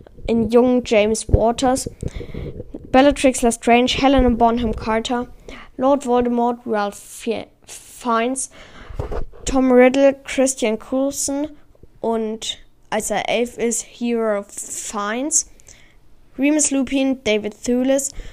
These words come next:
Severus Snape, Alan Rickman, Minerva McGonagall, Maggie Smith, Fred Weasley, James Phelps, George Weasley, Oliver Phelps, Arthur, Weasley, Mark Williams, Molly Weasley, Julie Waters,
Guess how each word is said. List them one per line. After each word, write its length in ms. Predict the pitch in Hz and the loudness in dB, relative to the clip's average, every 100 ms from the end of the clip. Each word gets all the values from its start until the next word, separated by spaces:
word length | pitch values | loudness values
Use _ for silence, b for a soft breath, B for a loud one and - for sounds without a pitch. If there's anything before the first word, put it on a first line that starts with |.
| B | B
Severus 500 | - 302 302 285 - | -2 0 0 0 2
Snape, 380 | 247 226 233 - | 2 2 2 -2
Alan 340 | - 226 208 208 | -4 -2 -2 -4
Rickman, 480 | 208 214 233 220 233 B | -6 -4 -2 -2 -4 B
Minerva 380 | - 262 294 302 | -4 0 2 2
McGonagall, 640 | 285 254 226 233 233 226 262 - | 0 0 0 0 0 -2 -4 -12
Maggie 360 | - 226 247 | -4 0 2
Smith, 340 | 233 220 208 214 - B B B | 0 0 -2 -2 -10 B B B
Fred 400 | - - 262 262 | -4 6 8 8
Weasley, 520 | 226 226 - 240 240 240 - | 4 2 2 2 2 0 -4
James 360 | - 226 247 - | 4 4 4 -2
Phelps, 460 | - 226 233 - - B B _ | 0 0 0 -4 -16 B B _
George 340 | - 262 269 - | 2 2 2 -2
Weasley, 460 | 254 254 262 277 - - | -4 -2 -2 -4 -6 0
Oliver 400 | 220 226 226 220 | 4 4 2 -2
Phelps, 440 | - 214 214 - b b b - | -2 -2 -2 -10 b b b 2
Arthur, 500 | 240 269 - 262 269 b b - - - | 4 4 6 4 4 b b -20 -10 0
Weasley, 500 | 254 240 254 262 - | 0 0 0 0 -2
Mark 400 | 196 208 220 - | 0 2 0 0
Williams, 640 | 226 240 240 247 247 - | 2 2 2 0 0 -4
Molly 360 | - 220 247 262 | -4 0 2 2
Weasley, 520 | 254 262 - 262 262 - | 2 0 2 2 2 -4
Julie 380 | - 226 220 214 | -10 -6 -4 -4
Waters, 520 | 220 220 226 240 240 | 0 0 2 0 -2